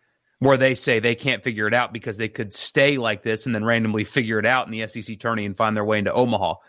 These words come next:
Again, I go back to twenty eighteen, where an interim coach took them to the College World Series. I mean, th-, th-, they've had bad teams recently make it to Omaha. Like, uh, not good teams have made it there because they just figure it out.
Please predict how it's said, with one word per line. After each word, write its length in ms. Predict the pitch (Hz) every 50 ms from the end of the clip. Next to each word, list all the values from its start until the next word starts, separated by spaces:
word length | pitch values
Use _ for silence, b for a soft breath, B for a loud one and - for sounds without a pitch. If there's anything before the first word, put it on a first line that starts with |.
| b b b b b b b
Again, 280 | 143 139 147 143 127
I 80 | 113 135
go 160 | 135 156 156
back 220 | 139 151 143 - -
to 60 | 123
twenty 340 | - - 139 127 123 120 113
eighteen, 520 | 110 107 - - 120 104 95 76 73 - - _ _ _ _ _ _ _ _ _ _ _ _ -
where 580 | 110 117 117 117 113 110 110 107 104 104 - - _ _ -
an 140 | 127 123 120
interim 400 | 139 139 143 135 131 120 113 104
coach 340 | - 120 107 101 - -
took 180 | - 113 104 -
them 200 | - 104 101 95
to 80 | 95 90
the 60 | 92
College 340 | - 98 95 92 98 - 98
World 200 | 92 - - -
Series. 440 | - - - - - - - - _ _ _ _ _ _ _ _ _ _ _ _ _ _ - -
I 60 | 117
mean, 320 | 120 113 107 107 107 - - _ _ _ _ _ 104 _ _ - - -
th-, 140 | - - - - - 80 - - - - - _ _ -
th-, 140 | 147 165 120
they've 180 | 175 220 294 339
had 360 | 349 330 339 330 165 117 -
bad 400 | 151 120 131 156 160 139 117 -
teams 400 | - 123 120 117 107 101 - 101
recently 480 | 101 101 98 - - 90 - 95 98
make 240 | 92 92 95 95 -
it 100 | 101 98
to 80 | - 92
Omaha. 400 | 92 92 - - - 95 - - - _ _ _ _ -
Like, 160 | 143 135 - 143 135 - -
uh, 100 | - 123 - - - -
not 420 | 143 160 190 240 208 - 143 120
good 260 | 123 170 170 151 120
teams 340 | - - 131 123 113 104 107
have 140 | 101 87 -
made 220 | 98 87 85 -
it 80 | - - -
there 180 | - - - _
because 260 | - 110 - 135 110 113
they 80 | 117
just 180 | 101 107 104 -
figure 300 | - 113 98 82 87 80
it 80 | 78
out. 180 | 73 65 - -